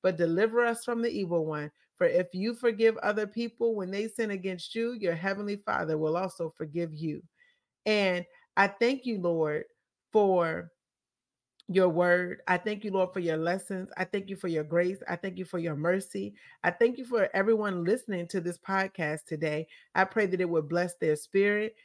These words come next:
it will encourage their soul, and it would guide someone into repentance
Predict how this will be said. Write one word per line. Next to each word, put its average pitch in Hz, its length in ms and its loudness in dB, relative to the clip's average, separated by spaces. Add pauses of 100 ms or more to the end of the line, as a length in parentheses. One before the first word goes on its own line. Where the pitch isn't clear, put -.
(160)
it 190 80 -2
will 175 200 0
encourage 170 480 2
their 156 180 0
soul, 190 560 0
and 180 100 0
it 165 80 -4
would 165 220 -4
guide 185 400 2
someone 202 480 -4
into 175 280 -6
repentance 196 640 -4